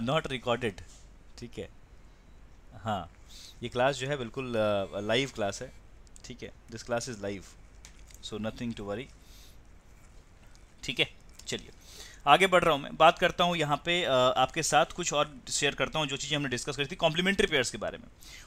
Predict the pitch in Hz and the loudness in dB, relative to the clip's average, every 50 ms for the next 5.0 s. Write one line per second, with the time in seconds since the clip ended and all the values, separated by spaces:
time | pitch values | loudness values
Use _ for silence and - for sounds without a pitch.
0 | - - 139 202 226 254 254 - 226 208 180 202 190 185 185 185 - 190 185 - | -4 2 6 6 8 6 6 6 4 4 4 2 0 0 0 2 2 0 2 2
1 | 160 165 190 190 - 180 160 147 160 165 165 170 185 196 185 - 180 185 170 - | 2 2 2 2 0 -2 -2 -2 -2 -2 -2 -2 -2 -2 -2 0 0 0 0 0
2 | - 165 165 165 160 143 120 113 107 98 - 113 110 131 135 143 151 151 175 175 | 2 4 4 4 4 2 2 0 0 -4 -6 -8 -8 -4 0 0 0 0 0 -2
3 | - - - 143 156 165 175 170 175 185 185 185 196 190 - - 208 220 214 202 | -4 -4 -10 -6 -4 -4 -2 0 2 2 4 2 2 0 -4 -4 -4 -2 0 0
4 | 190 165 165 175 175 180 185 - 196 190 - 190 175 180 - - 156 170 196 | 0 0 0 -2 -2 -2 0 0 0 2 2 4 2 4 2 0 -2 -4 -8